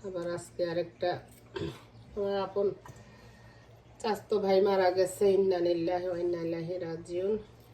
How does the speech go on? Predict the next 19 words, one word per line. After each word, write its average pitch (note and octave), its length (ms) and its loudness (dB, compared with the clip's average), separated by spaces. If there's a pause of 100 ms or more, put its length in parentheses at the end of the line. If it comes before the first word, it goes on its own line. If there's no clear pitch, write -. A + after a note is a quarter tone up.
(240)
গত E3+ 420 -6 (760)
পরশু F#3+ 360 -6
দিন G3 260 2
মারা F3+ 180 0
গেছে E3+ 600 -6 (520)
রাত্রেবেলা, F3+ 640 -2
তো E3+ 140 -10
রাত্রে F3 400 -6
আর F3+ 60 0 (100)
খবর F#3 280 -4 (120)
দেয় F#3+ 140 0
নাই। G#3 240 -2
গতকালকে E3+ 580 -4
আমাকে E3 320 -4
খবর E3 300 -8
দিছে E3+ 580 -6
দেশের D#3 260 -8 (160)
থেকে E3 300 -10
আরে। D3+ 200 -12